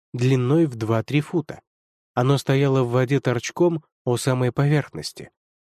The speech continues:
потом ушло вглубь, извиваясь по-змеиному. Два или три раза мы проплывали мимо чего-то темного, громадного, неподвижно застывшего у самой поверхности, но прямо подводный риф.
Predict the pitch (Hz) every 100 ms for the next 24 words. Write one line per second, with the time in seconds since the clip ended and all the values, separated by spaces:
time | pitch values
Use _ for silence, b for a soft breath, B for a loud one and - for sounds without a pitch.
0 | _ 135 220 214 165 - 175 117 101 101
1 | - _ _ _ 139 123 123 127 151 131
2 | - 120 117 101 87 76 76 - - _
3 | _ _ _ _ _ 110 113 139 143 131
4 | 123 - 127 117 127 110 107 110 - 120
5 | 117 123 156 139 143 139 127 127 127 147
6 | 131 - 151 135 95 76 64 - _ _
7 | - 123 135 135 160 120 95 78 - _
8 | _ _ 110 127 131 113 131 196 160 156
9 | 147 - 190 165 - 156 160 151 - 185
10 | 170 151 143 127 110 - 85 - 76 -
11 | _ _ _ _ 104 120 120 131 147 139
12 | 139 127 151 147 160 135 - -